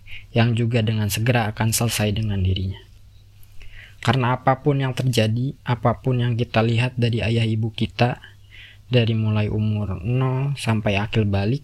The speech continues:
itu akan membentuk satu pondasi. Tapi setelah itu lingkungan bergeser kan ya. Kita akan sekolah di mana, apakah sekolah yang mementingkan kita dijemput pakai mobil apa,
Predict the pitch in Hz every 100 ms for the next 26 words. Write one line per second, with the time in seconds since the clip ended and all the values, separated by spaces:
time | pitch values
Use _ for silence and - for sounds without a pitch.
0 | - - 135 135 127 - 135 127 113 117
1 | 117 143 - 117 120 - 113 117 113 -
2 | 92 95 - - - - - - - -
3 | - - - - - 113 151 - 131 127
4 | 123 123 127 - 156 170 196 - 143 131
5 | 131 135 165 151 123 120 131 143 131 120
6 | 113 107 - - - - - - - 123
7 | - 120 - 113 120 113 113 - 101 104
8 | 107 120 131 131 127 131 120 117 107 -
9 | 90 95 - - 104 101 110 107 107 110
10 | - - - 120 120 117 123 117 - 117
11 | 120 120 - 117 113 113 117 110 - -
12 | 120 113 104 104 110 127 - 135 135 -